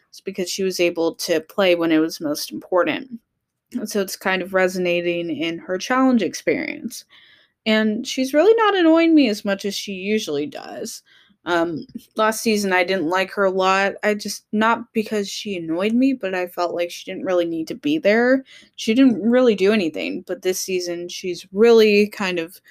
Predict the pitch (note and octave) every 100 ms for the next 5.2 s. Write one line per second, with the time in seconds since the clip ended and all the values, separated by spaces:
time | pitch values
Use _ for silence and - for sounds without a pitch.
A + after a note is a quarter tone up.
0 | - _ - G#3+ G#3+ G3 F3+ F3+ F3+ A3
1 | G#3 G3 F3+ F3 F3 E3 E3+ - - F#3
2 | F3+ F#3 A3+ C4+ D4 C4+ A#3+ D4+ G4+ D4+
3 | C4 F3 E3 E3 D#3+ E3 E3 E3+ G3 -
4 | - _ _ _ _ _ - F#3+ G#3 F3+
5 | F3 F3